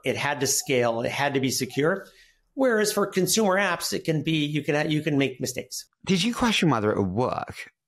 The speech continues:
Speaker 2: Three years in, no revenues. I, I can't remember how many years you said earlier, but, you know, nine or ten years in, no profits.
Speaker 1: So nine years in, yeah, I knew it was working. There was no problem. Three years in, we were nervous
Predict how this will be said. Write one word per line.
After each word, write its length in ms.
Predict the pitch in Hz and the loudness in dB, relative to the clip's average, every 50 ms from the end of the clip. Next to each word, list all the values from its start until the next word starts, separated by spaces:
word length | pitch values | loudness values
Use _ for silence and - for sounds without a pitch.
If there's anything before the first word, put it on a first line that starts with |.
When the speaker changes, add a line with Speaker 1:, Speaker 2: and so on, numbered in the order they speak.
| - | -10
Speaker 2:
Three 260 | - - - 147 143 139 | -6 -2 0 2 4 4
years 320 | 131 127 117 110 92 90 | 4 4 4 2 2 0
in, 400 | 107 98 90 90 90 90 85 - - | 0 0 2 0 0 -2 -2 -2 0
no 260 | 110 107 107 101 98 | 2 2 4 4 4
revenues. 760 | 95 92 90 90 76 90 85 85 85 82 85 87 - - - - | 2 2 2 0 -2 -4 -4 -2 -2 -4 -4 -2 -2 -4 -4 -4
I, 60 | 110 | -6
I 40 | 113 | -6
can't 280 | - - - 117 - 127 | -4 -4 -6 -4 -2 -2
remember 320 | 123 123 120 110 98 98 104 | 0 0 2 2 0 0 0
how 60 | 110 | 0
many 200 | 107 107 107 101 | 0 2 2 2
years 200 | 98 101 98 85 | 2 2 0 0
you 80 | 95 92 | -2 -2
said 200 | - 101 92 87 | -2 0 0 0
earlier, 240 | 95 95 87 87 82 | 0 0 0 0 0
but, 200 | 87 90 - - - | 0 -2 -4 -4 -4
you 140 | - 107 101 | -2 -2 -2
know, 40 | - - | -2 -2
nine 380 | 104 107 107 104 110 113 110 | -2 0 2 2 2 2 2
or 80 | 104 95 | 2 2
ten 280 | 101 104 110 113 113 110 | 2 0 0 2 2 2
years 160 | 107 92 98 | 2 2 2
in, 240 | 101 98 101 107 110 | 2 2 4 4 4
no 160 | 107 104 98 | 4 2 2
profits. 800 | - - - 113 110 - - - - - - - - - - - - - - _ - | 2 0 0 0 -2 -2 -2 -4 -4 -4 -4 -2 -2 -2 -2 -4 -8 -20 -20 _ -2
Speaker 1:
So 440 | - 185 185 165 165 - - - _ _ - | 0 2 2 2 -2 -4 -12 -16 _ _ -6
nine 320 | 160 147 175 220 254 262 | -2 0 0 0 2 2
years 180 | 247 214 170 170 | 2 2 2 2
in, 340 | 175 170 151 151 160 156 - - - | 2 2 2 0 0 -2 -8 -14 -6
yeah, 180 | - 156 147 131 | -2 -2 0 0
I 120 | 135 135 | 0 0
knew 220 | 143 156 160 147 | 2 4 4 4
it 40 | 139 | 4
was 120 | 131 123 113 | 2 2 2
working. 360 | 123 117 104 - 120 117 117 | 0 0 0 -2 -4 -2 0
There 80 | 120 | 0
was 100 | 127 123 | 2 2
no 120 | 127 127 113 | 2 0 2
problem. 280 | - 110 104 104 - - - - - _ _ _ _ - - | 0 -2 -2 -4 -10 -18 -20 -20 -20 _ _ _ _ -4 0
Three 180 | 165 254 277 | 2 2 4
years 280 | 254 233 202 170 123 139 | 4 4 4 2 2 2
in, 380 | 151 143 135 135 131 135 135 - _ _ - | 2 2 2 0 -2 -2 -6 -12 _ _ -18
we 280 | - 143 131 139 175 180 | -10 -4 0 0 2 2
were 180 | 160 156 147 131 | 2 2 2 2
nervous 580 | 127 120 101 - - - - - - - _ | 2 0 -2 -2 -6 -8 -8 -8 -10 -10 _